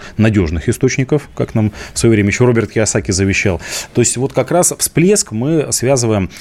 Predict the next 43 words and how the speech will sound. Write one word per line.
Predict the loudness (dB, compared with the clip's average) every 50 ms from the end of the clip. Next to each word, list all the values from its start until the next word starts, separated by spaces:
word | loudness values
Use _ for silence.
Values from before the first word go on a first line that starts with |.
| -8
в | -4 0
начале | 0 0 2 2 0 0
года | 2 0 0 0
всплеск, | -2 -4 -2 0 2 2 2 2 0 -2 -2
э, | -2 -2 0
с, | 0 0 0 0
м, | 0 0 -2 -2 -4 -4 -4 -2
приобретением | 0 0 2 2 2 2 2 2 2 2 2 0 0 0
участков | 0 0 2 2 0 0 2 0 -2 -2 -4 -10 -18 -18 -10 -2
мы | 0 2 2 2
именно | 2 2 2 2 2 2
связываем | 2 2 2 2 2 2 2 2 2 2 2 2
с, | 2 0 0 0
м, | 0 0 -2 -2 -4
э, | -4 -4 -4 -4 -4 -4 -4 -4 -4 -2 -2 -2
с | -2 -2 0
этой | 0 0 0 0 -4
ситуацией. | -4 -4 -4 -2 -2 -2 -2 -4 -6 -8 -10 -14 -14 -14 -12 -12 -12 -6 0
Ну | 2 2
вот, | 2 2 2
при | 2 2 2
этом, | 2 2 0 0 0 0
э, | 0 0 0 2 2 2
во | 2 0 0
многом | 0 0 0 0 0 0
интересовались | 0 0 -2 -2 -2 0 0 2 2 4 2 2 2
даже | 2 2 2 2 0 0 -2 -4 -10 -6 -2
не | 0 0
только | 2 2 2 2 2
участками | 0 2 0 -2 -2 -2 -2 -4 -4
там, | -4 -4 -4 -4 -4
под | -2 -2 0 0
да-, | 2 2 2 2
под | 0 -2 -2 0
дачное | 2 0 0 0 0 -2 -2
строительство, | -2 0 0 0 0 0 -2 -2 -4 -4
под | -4 0 0
индивидуальное | 2 2 2 2 2 2 2 2
жилищное | 2 2 0 0 0 -2 -4
строительство | -4 -2 -2 -2 -2 -2 -4 -4 -4 -4
или | -4 -2
под | -2 -2 -4 -4 -2
агробизнес. | -2 0 0 2 2 2 2 2 0 0 0 -2 -4 -6